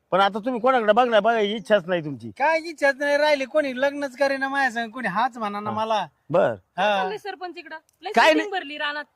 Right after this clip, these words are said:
Speaker 1: काय नाही, हे बाग, अं, यांनी छाटला ना, काही फांद्या तशाच ठेवल्या, गायबाने नुसते गाणे म्हणत, अं,
Speaker 3: काही
Speaker 1: हिंडतोय.
Speaker 3: म्हणा, सरपंच तुमची खरंच कामाले बाई.
Speaker 1: हम्म.
Speaker 3: तुमचं म्हणजे तरुण पोरं एवढं काम नाही करणार, तेवढं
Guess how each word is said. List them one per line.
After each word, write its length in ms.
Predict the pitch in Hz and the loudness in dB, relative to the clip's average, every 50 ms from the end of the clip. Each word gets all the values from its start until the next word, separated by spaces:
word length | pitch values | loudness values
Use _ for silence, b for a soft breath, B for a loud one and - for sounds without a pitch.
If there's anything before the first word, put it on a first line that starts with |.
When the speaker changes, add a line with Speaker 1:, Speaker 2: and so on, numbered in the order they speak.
| _ _ | _ _
Speaker 1:
काय 140 | - 240 285 | 6 8 8
नाही, 160 | 294 294 254 | 10 10 10
हे 160 | 208 214 240 240 | 10 10 8 8
बाग, 340 | 208 226 220 226 220 208 | 8 8 8 8 8 6
अं, 320 | 214 208 202 196 190 185 180 | 6 6 6 8 6 6 6
यांनी 280 | 180 190 196 196 202 180 | 4 4 2 2 0 -2
छाटला 380 | - - 160 156 151 196 220 | 0 0 0 2 4 4 4
ना, 240 | 208 202 185 202 220 | 4 4 0 -2 -2
काही 180 | 202 - 214 196 | -2 -2 -4 -4
फांद्या 340 | 143 120 139 147 156 170 160 185 | -4 -4 -6 -2 -2 -2 0 0
तशाच 260 | 196 165 190 214 185 | -2 0 0 0 0
ठेवल्या, 260 | - 160 147 156 165 | 2 0 2 2 4
गायबाने 360 | 165 170 180 180 190 190 196 | 6 6 4 6 4 2 2
नुसते 320 | 190 202 208 175 - 240 240 | 2 0 -2 0 0 2 4
गाणे 240 | 214 202 208 214 208 | 6 6 6 4 2
म्हणत, 200 | 202 180 165 165 | -2 -2 -2 -2
अं, 60 | 156 | -6
Speaker 3:
काही 380 | 139 - - 156 160 156 147 | -6 -10 -10 -8 -6 -6 -4
Speaker 1:
हिंडतोय. 400 | 139 135 143 131 - - - 127 | -4 -6 -6 -6 -4 -4 -4 -4
Speaker 3:
म्हणा, 220 | - - 233 208 190 | -4 -8 -12 -14 -18
सरपंच 380 | _ - 311 320 - 330 311 277 - | _ -16 -16 -16 -16 -18 -20 -20 -20
तुमची 200 | 349 339 277 254 | -20 -20 -20 _
खरंच 240 | _ 220 226 233 - _ | _ -20 -20 -20 -14 _
कामाले 320 | 277 269 262 262 254 240 | -10 -8 -8 -8 -10 -10
बाई. 120 | 196 170 156 _ _ - | -14 -16 -20 _ _ -6
Speaker 1:
हम्म. 120 | 139 135 107 - _ _ _ _ - | -6 -6 -6 -8 _ _ _ _ -20
Speaker 3:
तुमचं 420 | 302 302 - 277 269 277 294 302 277 | -20 -20 -16 -12 -12 -10 -10 -10 -10
म्हणजे 500 | 277 269 233 254 262 277 277 285 302 285 277 _ _ _ _ _ - | -12 -14 -12 -10 -10 -10 -8 -10 -12 -14 -16 _ _ _ _ _ -20
तरुण 500 | 240 262 269 _ _ 330 359 381 392 370 | -20 -20 -20 _ _ -10 -8 -8 -8 -6
पोरं 240 | - 370 381 403 392 | 0 0 2 2 2
एवढं 260 | 359 339 349 370 349 | 0 -2 -2 -4 -4
काम 220 | 330 - 311 311 311 | -4 -4 -6 -6 -6
नाही 140 | 311 311 | -8 -8
करणार, 260 | 277 302 302 302 302 - | -8 -8 -8 -8 -10 -10
तेवढं 240 | - 370 381 349 | -8 -8 -8 -8